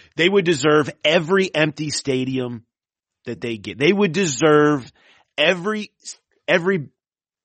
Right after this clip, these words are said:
touchdown pass that Joe Burrow throws, every playoff game he would win,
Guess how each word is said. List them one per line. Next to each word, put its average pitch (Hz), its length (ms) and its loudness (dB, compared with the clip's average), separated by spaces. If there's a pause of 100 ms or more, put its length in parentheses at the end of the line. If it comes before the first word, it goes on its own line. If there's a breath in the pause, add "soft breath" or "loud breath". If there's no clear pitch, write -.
(640)
touchdown 175 540 0
pass 165 300 0
that 160 100 -2
Joe 151 200 2
Burrow 147 380 2
throws, 143 420 0
every 147 220 -4
playoff 170 460 2
game 160 200 2
he 151 160 2
would 143 140 4
win, 139 500 0